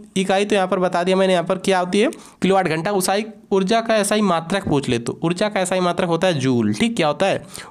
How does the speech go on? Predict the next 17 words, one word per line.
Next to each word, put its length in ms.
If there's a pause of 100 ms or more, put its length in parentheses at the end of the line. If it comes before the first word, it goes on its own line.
ऊर्जा 280
का 160
एसआई 260
मात्रक 300
होता 220
है 80
जूल 380 (100)
और 260
ऊर्जा 280
की 140
इकाई 180
होती 200
है 60
किलोवाट 360
घंटा। 360
करेक्ट 340
हुआ, 220